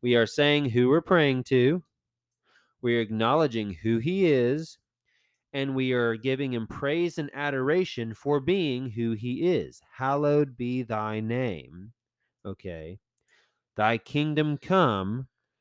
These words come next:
We're telling him, "Please bring your kingdom here on earth," you know. "Thy will be done in earth as it is in heaven." We're saying, we're acknowledging that we, we want your will to be done. Not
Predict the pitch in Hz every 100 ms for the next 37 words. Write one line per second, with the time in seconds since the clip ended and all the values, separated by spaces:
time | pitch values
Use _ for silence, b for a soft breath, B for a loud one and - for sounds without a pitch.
0 | _ 113 107 120 135 147 131 131 131 123
1 | - 131 160 139 98 - - 117 143 147
2 | - 143 143 131 120 104 123 123 123 123
3 | 127 90 - 101 92 90 98 101 _ _
4 | _ - 107 117 113 113 143 156 151 139
5 | 113 98 90 101 113 104 117 113 123 110
6 | 104 101 104 127 175 110 98 101 - 123
7 | 120 107 104 110 156 185 120 107 101 104
8 | _ _ _ - 110 107 - _ - 131
9 | 185 - - 127 170 143 165 175 123 139
10 | 196 185 170 180 156 127 110 107 95 104
11 | 147